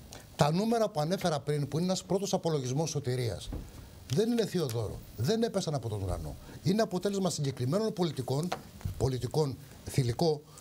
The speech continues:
το οποίο το διαχειρίστηκαν συγκεκριμένοι πολιτικοί. Ποιος από αυτούς κρίθηκε; Ποιος από αυτούς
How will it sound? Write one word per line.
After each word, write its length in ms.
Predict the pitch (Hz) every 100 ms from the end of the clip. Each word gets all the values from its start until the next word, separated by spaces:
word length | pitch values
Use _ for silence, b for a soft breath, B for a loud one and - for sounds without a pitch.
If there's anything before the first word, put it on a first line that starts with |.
| B B
το 80 | -
οποίο 220 | 139 214
το 100 | 220 190
διαχειρίστηκαν 760 | 180 - 170 196 - 127 160 -
συγκεκριμένοι 640 | - 180 180 156 175 233 233
πολιτικοί. 480 | 220 208 226 202 - - - - - - - - -
Ποιος 280 | - 220 220
από 140 | 202 170
αυτούς 240 | 151 -
κρίθηκε; 460 | 135 127 - - - - - - - - - - - -
Ποιος 300 | - 262 240
από 140 | 233
αυτούς 400 | 190 226 233